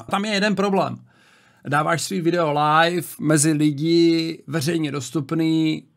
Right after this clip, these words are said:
tak se zároveň s tím nerozčiluj, že prostě jako to někomu nepřijde úplně OK. Každý má, ty máš právo natočit video, ty máš právo natočit reakci, každý má právo to udělat.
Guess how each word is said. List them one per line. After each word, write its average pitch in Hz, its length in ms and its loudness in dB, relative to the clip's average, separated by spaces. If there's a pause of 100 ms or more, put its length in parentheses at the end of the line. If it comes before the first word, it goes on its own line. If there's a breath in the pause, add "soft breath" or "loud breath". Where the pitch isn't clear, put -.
(220)
tak 131 140 -12
se 139 100 -8
zároveň 139 300 -4
s - 40 -8
tím 165 120 -10
nerozčiluj, 139 680 -6
že 135 200 -6 (800)
prostě 135 260 -14
jako 135 460 -10 (640)
to 156 100 -12
někomu 156 340 -6
nepřijde 220 460 -2
úplně 185 400 -2
OK. 175 180 0 (1120)
Každý 147 180 -4
má, 180 200 0
ty 190 100 0
máš 165 160 0
právo 123 260 -6
natočit 190 380 -6
video, 233 360 -2 (300 loud breath)
ty 147 80 -4
máš 139 140 0
právo 131 300 -2
natočit 131 380 -10
reakci, 190 640 -2 (540 loud breath)
každý 151 240 -6
má 269 160 -6
právo 156 320 -6
to 147 140 -12
udělat. 120 420 -8